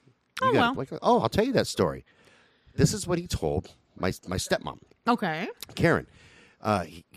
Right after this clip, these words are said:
Speaker 1: that day, he was in his hospital room, and he looked at her, and he goes, "I'm ready. Today's gonna be the day that I'm gonna die."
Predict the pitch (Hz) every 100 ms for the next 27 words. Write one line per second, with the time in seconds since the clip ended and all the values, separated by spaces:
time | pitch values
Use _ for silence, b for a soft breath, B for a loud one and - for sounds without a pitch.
0 | _ _ 80 104 - 127 104 139 - _
1 | _ _ _ _ _ _ _ 87 82 82
2 | 117 131 104 - 92 80 78 95 87 90
3 | 120 - 95 82 90 92 - _ - 95
4 | 92 90 92 85 78 - _ _ _ _
5 | _ - 101 104 92 82 - 92 92 -
6 | - 92 82 78 78 80 73 73 71 67
7 | 67 90 73